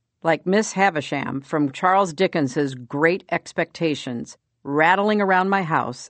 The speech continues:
obsessing over what might have been.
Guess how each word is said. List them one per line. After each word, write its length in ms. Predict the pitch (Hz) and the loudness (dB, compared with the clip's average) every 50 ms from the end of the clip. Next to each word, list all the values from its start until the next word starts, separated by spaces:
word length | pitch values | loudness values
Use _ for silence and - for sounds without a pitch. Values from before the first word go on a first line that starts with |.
| _ - | _ -6
obsessing 680 | 165 151 - - - 208 180 151 - - 156 139 - - | -6 -6 -6 -2 2 2 2 2 0 -4 -6 -6 -4 -4
over 260 | 151 139 151 151 147 | -2 -2 0 0 0
what 340 | 143 147 165 170 160 _ - | 2 2 2 0 0 _ -2
might 380 | 143 135 139 143 139 139 135 | 0 0 2 2 0 -2 -4
have 260 | - - 143 139 135 | -6 -8 -8 -8 -6
been. 380 | 135 143 123 123 120 135 139 | -6 -6 -6 -6 -8 -12 -14